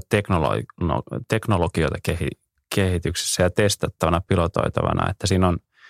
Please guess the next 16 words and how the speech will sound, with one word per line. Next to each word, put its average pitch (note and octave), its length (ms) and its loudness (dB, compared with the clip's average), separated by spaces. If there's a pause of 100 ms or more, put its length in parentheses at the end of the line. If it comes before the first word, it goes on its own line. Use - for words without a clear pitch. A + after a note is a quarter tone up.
(340)
erityyppiset G#2+ 520 2
lämpö- A2 420 4
ja F2+ 160 4 (360)
sähköakut, F2 840 0 (180)
mihin F2+ 200 0
sit F2+ 180 -4
pystytään - 440 -2
varastoimaan E2 880 0
ja, - 80 -2 (1200)
tota, E2+ 520 2 (720)
esimerkiksi F2 260 0
lämpöakku, F#2+ 640 2
että F2+ 280 2
sitten - 300 0
ihan, E2+ 240 0
tota, F2+ 320 0